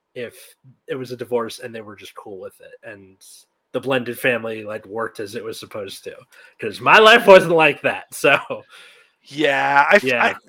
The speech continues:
Speaker 2: can I ask you a question? Do you think that some, 'cause I've heard of good, uh, or amicable,
Speaker 1: Mm-hmm.
Speaker 2: uh,
Speaker 1: Divorces?
Speaker 2: family explosions.
Speaker 1: Yeah,
Speaker 2: And,
Speaker 1: family
Speaker 2: uh,
Speaker 1: explosions.
Speaker 2: not, I, I, I didn't believe them,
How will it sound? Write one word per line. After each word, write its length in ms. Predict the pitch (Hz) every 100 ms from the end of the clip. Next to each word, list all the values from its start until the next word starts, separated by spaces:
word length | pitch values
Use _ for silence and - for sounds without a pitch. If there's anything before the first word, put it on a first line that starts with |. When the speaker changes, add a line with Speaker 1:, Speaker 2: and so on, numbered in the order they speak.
| _
Speaker 2:
can 140 | 262
I 80 | 349
ask 100 | 349
you 60 | 320
a 20 |
question? 280 | 285 285 311
Do 80 | 247
you 60 |
think 320 | 214 277 269 220
that 220 | 214 - _
some, 420 | - - 208 208
'cause 140 | - 208
I've 240 | 220 208
heard 480 | - - 262 311 311
of 260 | 202 190 156 135 _ _ _ _
good, 540 | 165 185 240 254 294 262 _ _ _ _ -
uh, 120 | 170
or 300 | 165 170 165
amicable, 840 | 185 214 226 240 233 247 247 254 233 _ _ -
Speaker 1:
Mm-hmm. 320 | 143 127 139 170 _ _ _ _ 175
Speaker 2:
uh, 20 |
Speaker 1:
Divorces? 280 | 170 160 160
Speaker 2:
family 320 | 226 233 233
explosions. 720 | 220 - 233 247 294 320 - _ _ _ _ -
Speaker 1:
Yeah, 180 | 117 131
Speaker 2:
And, 360 | 175 180 175
Speaker 1:
family 100 | 185 175
Speaker 2:
uh, 260 | 175 170 170
Speaker 1:
explosions. 420 | 117 113 123 -
Speaker 2:
not, 400 | 185 214 262 - - 180
I, 140 | 190 -
I, 140 | 180 185
I 60 |
didn't 160 | 202 269
believe 300 | 185 226 254
them, 220 | 123 120